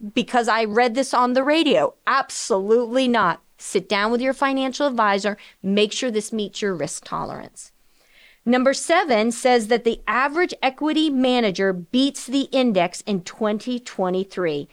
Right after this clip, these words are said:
the average active equity manager. So let's talk about that a little bit, because that can be confusing. What is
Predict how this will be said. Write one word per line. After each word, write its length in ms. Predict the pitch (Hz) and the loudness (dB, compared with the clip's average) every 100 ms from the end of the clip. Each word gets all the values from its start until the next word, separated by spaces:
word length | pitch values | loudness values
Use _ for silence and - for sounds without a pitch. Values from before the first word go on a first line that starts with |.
| _ | _
the 240 | 180 208 - | -4 -4 0
average 600 | 226 214 202 190 180 - _ _ _ _ _ | -2 -2 0 -2 -4 -12 _ _ _ _ _
active 800 | 311 339 - _ 180 139 - - _ _ _ _ _ - | -6 -6 -8 _ 0 0 -4 -18 _ _ _ _ _ -4
equity 440 | 190 - 175 156 | -4 -2 -4 -2
manager. 560 | 160 143 139 139 - - | -4 -6 -8 -10 -12 -16
So 120 | - 302 | -4 -2
let's 280 | 370 453 | 0 -2
talk 340 | - - 262 262 | -8 0 0 2
about 320 | 208 190 180 | -2 -2 0
that 180 | 180 170 | -2 0
a 60 | |
little 260 | 170 170 160 | -2 -4 -4
bit, 240 | 160 143 | -4 -6
because 380 | - 208 247 226 - _ | -8 0 0 0 -12 _
that 160 | 262 320 | -4 -2
can 120 | 339 320 | -2 -2
be 100 | 294 | -4
confusing. 800 | 240 214 - 233 226 190 127 - _ _ _ _ _ _ _ _ _ | -6 -8 -4 -4 -2 -4 -8 -14 _ _ _ _ _ _ _ _ _
What 220 | 233 285 | 2 2
is 200 | 392 370 | 4 0